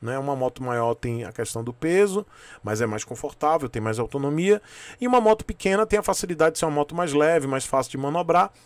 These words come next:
mas aí você não vai ter conforto e você não vai ter autonomia.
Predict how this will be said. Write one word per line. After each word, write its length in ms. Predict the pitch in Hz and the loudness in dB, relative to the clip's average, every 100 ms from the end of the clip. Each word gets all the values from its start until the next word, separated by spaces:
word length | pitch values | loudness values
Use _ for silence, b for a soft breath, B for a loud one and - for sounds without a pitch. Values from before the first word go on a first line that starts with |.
| _ | _
mas 220 | 123 120 | -2 2
aí 80 | 120 | 2
você 240 | 123 - 147 | 0 -2 -4
não 140 | 135 117 | -2 -2
vai 100 | 113 | -2
ter 120 | 110 | -2
conforto 580 | - 170 - 165 185 - | -4 -6 0 2 2 -2
e 20 | |
você 220 | 180 - | -6 -6
não 100 | 180 | -4
vai 120 | 170 | -2
ter 80 | 160 | -2
autonomia. 520 | 151 165 170 135 90 | -4 -4 -6 -6 -10